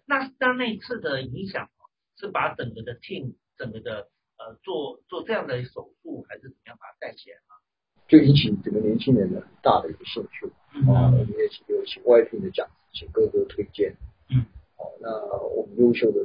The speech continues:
Speaker 2: 人员也亲自下去教。啊，就让住院医师他们在 touch 真正的这个人体之前呢，他有这个机会
Speaker 1: 嗯。
Speaker 2: 能够亲自的这个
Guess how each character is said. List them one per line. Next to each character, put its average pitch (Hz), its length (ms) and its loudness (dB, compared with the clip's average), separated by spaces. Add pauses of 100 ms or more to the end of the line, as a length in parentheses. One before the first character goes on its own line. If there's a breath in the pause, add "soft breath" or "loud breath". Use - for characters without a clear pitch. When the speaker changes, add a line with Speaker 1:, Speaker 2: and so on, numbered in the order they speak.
Speaker 2:
人 - 160 -6
员 98 160 -8
也 - 80 -10
亲 - 220 -10
自 - 120 -20
下 - 200 -12
去 - 60 -20 (140)
教。 - 320 0 (240)
啊， - 80 -12 (1300)
就 107 380 2
让 117 200 0
住 120 140 -2
院 113 160 2
医 110 40 0
师 110 440 0 (480)
他 117 100 -6
们 120 120 0
在 110 420 8 (240)
touch - 380 4
真 117 180 0
正 110 160 2
的 101 140 -2
这 104 120 -4
个 95 400 -6 (920)
人 107 160 2
体 - 260 -8
之 113 60 -18
前 - 200 -10
呢， - 60 -20 (120)
他 117 100 0
有 110 160 4
这 - 100 -12
个 - 140 -14
机 123 240 -4
会 - 280 4 (280)
Speaker 1:
嗯。 135 100 4
Speaker 2:
能 - 100 2 (140)
够 98 240 -2 (480)
亲 - 180 -14 (120)
自 - 240 -8
的 - 160 -16
这 - 80 -20
个 - 100 -10